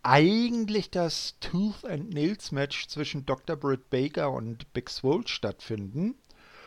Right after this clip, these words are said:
Doch, ähm, hat sich Tony Khan das ja augenscheinlich aufgrund der, ähm, Kritik von Fans, ähm, anders überlegt und so bekamen wir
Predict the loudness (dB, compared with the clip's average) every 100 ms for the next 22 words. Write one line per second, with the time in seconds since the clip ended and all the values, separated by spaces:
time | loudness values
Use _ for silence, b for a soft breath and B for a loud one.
0 | b b b 6 6 6 2 -6 2 6
1 | 6 4 -2 -2 -2 -2 -4 -4 -2 -4
2 | -2 -2 -2 -2 0 0 -2 -4 0 2
3 | 0 -4 -4 -6 -6 -2 0 0 4 6
4 | 6 6 4 2 0 -4 _ _ _ _
5 | _ _ _ -18 -12 0 4 6 6 4
6 | 2 -2 -4 -4 -2 -6 -2 -2 -2 -4
7 | -4 0 0 0 -6 -10 -10 -8 -4 -2
8 | -2 -8 b b b b b 0 6 8
9 | 6 2 4 4 6 2 2 0 -2 0
10 | 2 4 4 2 0 -2 -2 -4 -2 -2
11 | 0 6 6 6 2